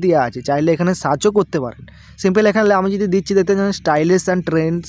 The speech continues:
এখানে simply ক্লিক করছি। এরপর আপনি ডানে ক্লিক করবেন। ডানে ক্লিক করার সঙ্গে সঙ্গে আপনি এখানে দেখতে পাচ্ছেন এরপরে যে দ্বিতীয় স্টেপে, এখানে তৃতীয়, তিন নাম্বার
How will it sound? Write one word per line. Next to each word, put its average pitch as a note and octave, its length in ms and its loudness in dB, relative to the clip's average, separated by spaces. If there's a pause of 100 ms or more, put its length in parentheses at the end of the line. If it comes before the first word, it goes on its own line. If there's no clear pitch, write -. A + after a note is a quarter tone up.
(260)
এখানে D#3+ 240 -2
simply E3 320 -2
ক্লিক C#3 240 -4
করছি। B2 220 -8 (400)
এরপর E3 280 2
আপনি F#3+ 120 -2 (140)
ডানে D#3 260 -2
ক্লিক D3 240 -4
করবেন। A#2+ 220 -14 (400)
ডানে F3 260 0
ক্লিক G3+ 200 0
করার G#3+ 220 2
সঙ্গে G3+ 240 0
সঙ্গে G#3 220 0
আপনি E3+ 240 -4
এখানে F#3+ 200 -2
দেখতে F3 180 -4
পাচ্ছেন F#3+ 240 0
এরপরে D#3+ 300 0 (100)
যে E3+ 60 0 (100)
দ্বিতীয় D3+ 320 0
স্টেপে, E3+ 280 -4
এখানে D#3+ 220 -2
তৃতীয়, D#3+ 260 2 (100)
তিন D3+ 180 0
নাম্বার D#3+ 200 0